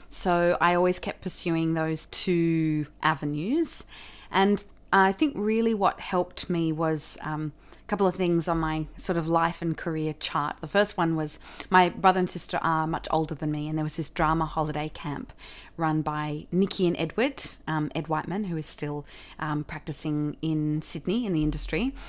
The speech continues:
And my parents wanted to go and have a holiday, and there was, it was like drama camp for older kids from my brother and sister's age, and I was allowed to join. And there was something about being allowed in,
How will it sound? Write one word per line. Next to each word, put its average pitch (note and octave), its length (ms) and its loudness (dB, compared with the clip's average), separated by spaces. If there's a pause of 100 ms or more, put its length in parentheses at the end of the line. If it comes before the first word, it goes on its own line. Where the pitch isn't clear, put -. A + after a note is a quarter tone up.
(400)
And F3 640 4 (440)
my G3 300 8
parents G3 420 0
wanted F#3+ 220 4
to - 60 -2
go F3 80 4
and F3 140 4
have F3 120 4
a D#3 40 4
holiday, E3+ 480 4
and E3+ 120 0
there E3 80 0
was, D#3+ 260 -2
it - 100 -4
was E3+ 180 -2
like D#3+ 160 0
drama F#3 260 6
camp E3+ 260 0
for D#3+ 300 -2
older D#3+ 220 2
kids A3+ 300 -2
from F3+ 80 2
my D#3 80 2
brother D3 160 -4
and D3+ 100 -4
sister's D3+ 300 -6
age, D3+ 280 -4 (300)
and F3 100 6
I F3 60 6
was F3 140 2
allowed D#3 480 4
to - 280 -6
join. D#3+ 480 2 (300)
And E3 100 0
there F3 100 4
was F#3 100 0
something A3+ 340 6
about F#3 340 4
being D#3+ 400 2
allowed D#3 380 2
in, A#3+ 380 6